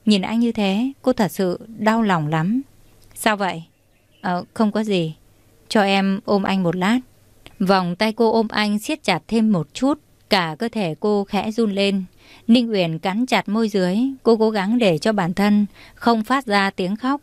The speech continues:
Vài tiếng trước không tìm được anh, cô đã hoảng loạn vô cùng. Cô sợ, rất sợ, sợ sẽ không tìm thấy anh nữa. Cố Dạ Bạch cảm nhận được sự run rẩy của cô gái nhỏ,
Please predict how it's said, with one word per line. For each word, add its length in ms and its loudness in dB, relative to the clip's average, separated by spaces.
Vài 380 0
tiếng 240 -2
trước 220 -4
không 180 0
tìm 180 0
được 160 -2
anh, 320 -4
cô 120 2
đã 140 0
hoảng 320 2
loạn 280 0
vô 160 2
cùng. 360 0
Cô 180 2
sợ, 320 0
rất 320 -2
sợ, 320 0
sợ 260 2
sẽ 160 -4
không 280 0
tìm 220 2
thấy 140 -2
anh 220 2
nữa. 320 -2
Cố 160 4
Dạ 160 2
Bạch 240 -2
cảm 280 0
nhận 200 -2
được 180 0
sự 180 -2
run 180 2
rẩy 260 2
của 240 2
cô 200 0
gái 200 -2
nhỏ, 400 0